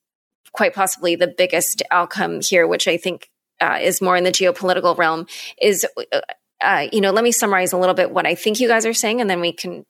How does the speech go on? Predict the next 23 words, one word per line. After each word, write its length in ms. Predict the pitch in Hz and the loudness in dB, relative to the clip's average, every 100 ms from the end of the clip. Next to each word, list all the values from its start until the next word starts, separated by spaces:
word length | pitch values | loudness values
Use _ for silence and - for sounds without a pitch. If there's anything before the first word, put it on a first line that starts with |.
| - | -2
talk 240 | 196 175 | 0 0
about 240 | 190 185 190 | 2 2 0
it. 220 | 202 - | -2 -2
Um, 340 | - 180 175 196 _ _ _ _ _ _ - - | 0 0 -4 -12 _ _ _ _ _ _ -12 -2
it's 240 | 233 - - | 0 0 0
that, 340 | 170 160 - - - - _ _ | 2 0 -4 -14 -20 -20 _ _
um, 440 | 190 175 175 165 208 | 0 0 0 -6 -10
you 260 | 202 208 208 | -2 0 0
feel 680 | - 190 180 175 175 170 - - | 0 2 4 4 0 -4 -14 -10
that 540 | 185 190 175 165 135 - _ _ - 190 | -2 0 2 -2 -6 -14 _ _ -16 -4
there 560 | 214 190 185 175 175 - | 2 4 2 0 -4 0
needs 300 | 208 214 - | 2 2 2
to 80 | 185 | 2
be 160 | 180 | 2
smarter, 720 | 175 - 185 180 175 175 170 _ _ _ - | 0 2 4 4 2 0 -4 _ _ _ -2
uh, 300 | 175 156 143 | 0 0 -2
either 380 | 190 180 170 156 | -2 0 0 0
legislation 800 | - 190 180 - 175 - 180 180 | 0 0 0 0 0 0 -2 -2
or 360 | - 175 170 165 | 0 2 2 0
guidance 560 | 185 143 165 165 - | 0 0 -2 -2 -2
from 300 | - 160 160 | 0 0 -2
the 140 | 156 180 | -2 -2
agencies 800 | 175 175 170 180 170 160 - | -2 -2 -2 -2 -2 -4 -6